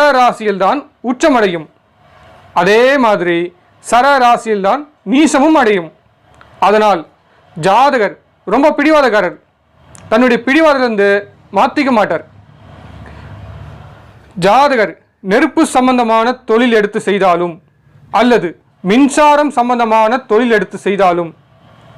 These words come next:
சிறு கவனக்குறைவு ஏற்பட்டாலும் எளிதில் விபத்து ஏற்படும். குலதெய்வ பிரச்சனை, பூர்வீக சொத்தில் பிரச்சனை, சகோதர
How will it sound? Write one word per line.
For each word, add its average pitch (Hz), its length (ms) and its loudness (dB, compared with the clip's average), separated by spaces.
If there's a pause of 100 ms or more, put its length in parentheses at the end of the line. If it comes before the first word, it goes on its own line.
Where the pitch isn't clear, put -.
(680)
சிறு 311 260 2 (200)
கவனக்குறைவு 240 640 0 (140)
ஏற்பட்டாலும் 180 640 -2 (560)
எளிதில் 233 360 0 (220)
விபத்து 302 320 0 (120)
ஏற்படும். 165 300 -6 (1300)
குலதெய்வ 247 540 2 (100)
பிரச்சனை, 214 400 0 (720)
பூர்வீக 269 640 2
சொத்தில் 240 400 -2
பிரச்சனை, 202 400 0 (640)
சகோதர 240 460 2